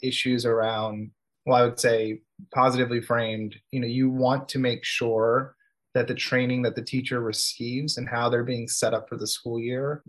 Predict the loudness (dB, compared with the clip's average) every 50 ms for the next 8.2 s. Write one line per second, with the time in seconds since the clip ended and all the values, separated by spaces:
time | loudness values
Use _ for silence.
0 | -18 _ -6 -4 -4 -2 -2 -4 -4 -2 0 0 2 2 2 0 -2 -4 -6 -6
1 | -6 -6 -6 -6 -6 -4 -6 -4 -2 0 0 0 0 0 -2 -4 -6 -6 -8 -10
2 | -10 -12 -10 -8 -8 -8 -8 -10 -10 -4 -2 -2 -2 -2 -4 -6 -4 -4 -4 -4
3 | -4 -4 -4 -6 -4 -4 -4 -4 -4 -4 -4 0 2 2 4 4 2 2 -2 -6
4 | -6 -8 _ _ _ -2 -2 0 2 6 6 6 6 4 2 0 0 -2 -2 -2
5 | 0 -2 -4 -4 -4 -4 -2 -2 -2 -2 -2 -2 -2 0 -2 -2 -2 -2 -4 -4
6 | -4 -4 -4 -4 -4 -4 -2 -4 -4 -4 -4 -6 -4 -4 -6 -6 -8 _ _ _
7 | _ _ _ _ 2 4 6 6 6 4 2 0 0 0 0 0 0 2 2 0
8 | 0 0 -2 -6